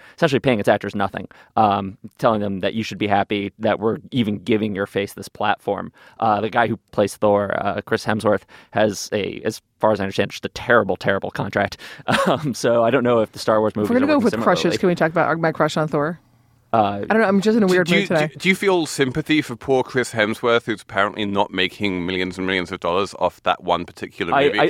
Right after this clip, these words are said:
Speaker 1: I,
Speaker 3: My heart bleeds for
Speaker 1: I'd
Speaker 3: him.
Speaker 1: say my heart will never bleed for a guy with abs like that. Like, <laughs> there's just no,
Speaker 2: <laughs>
Speaker 1: I, my sympathy will, my, my, uh, my sadness will always be limited
Speaker 2: Well, I
Speaker 1: for
Speaker 2: mean,
Speaker 1: him. But <laughs>
Speaker 2: so I, I, that brings up something that I wanted to,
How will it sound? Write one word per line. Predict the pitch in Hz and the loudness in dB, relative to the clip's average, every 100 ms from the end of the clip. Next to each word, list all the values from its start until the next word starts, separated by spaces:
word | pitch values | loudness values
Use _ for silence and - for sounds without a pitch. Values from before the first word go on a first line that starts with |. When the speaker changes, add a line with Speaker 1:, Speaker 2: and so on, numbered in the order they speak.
| - | 0
Speaker 1:
I, | |
Speaker 3:
My | 135 147 | 0 0
heart | 151 170 | 2 0
bleeds | - 131 156 110 | 0 -2 -2 0
for | 143 | 0
Speaker 1:
I'd | 151 | 2
Speaker 3:
him. | |
Speaker 1:
say | 180 | 2
my | 151 143 | 2 2
heart | 139 151 | 2 0
will | 135 | 0
never | 110 107 | -2 -4
bleed | 95 104 95 | -2 -2 0
for | 104 | -2
a | |
guy | 101 104 | 0 0
with | 104 | 0
abs | 104 104 98 | -2 -4 -2
like | 98 101 | -2 -2
that. | 101 - - | -2 -2 0
Like, | 117 | 0
<laughs> | |
there's | 143 - 202 - | 2 4 2 2
just | - 214 - | 2 4 4
no, | 214 - 220 | 2 2 2
Speaker 2:
<laughs> | |
Speaker 1:
I, | 302 294 277 254 - 185 185 | 2 2 0 -2 0 2 2
my | 202 | 0
sympathy | 190 202 185 180 | 0 0 2 2
will, | 175 165 | 2 2
my, | 165 165 | 2 0
my, | 160 160 151 151 147 | 2 2 4 4 4
uh, | 113 139 | 2 2
my | 143 | 2
sadness | 135 147 127 123 | 2 2 2 2
will | 117 | 2
always | 113 107 | 2 0
be | 123 | -2
limited | 110 104 101 | 0 0 2
Speaker 2:
Well, | 320 | 2
I | |
Speaker 1:
for | - | 2
Speaker 2:
mean, | 320 | 0
Speaker 1:
him. | 98 | 2
But | 120 - - - | 0 2 -2 -4
<laughs> | - 262 | -2 -2
Speaker 2:
so | 247 285 - - - _ - | 0 0 0 -6 -20 _ -2
I, | 240 - - | 0 0 0
I, | 214 - - | -2 -2 -8
that | 226 285 | 0 2
brings | 277 269 233 | 4 4 4
up | 220 | 4
something | 208 190 175 | 2 2 2
that | 175 | 2
I | - 175 | 4 4
wanted | 175 165 160 | 4 0 -2
to, | 147 | -6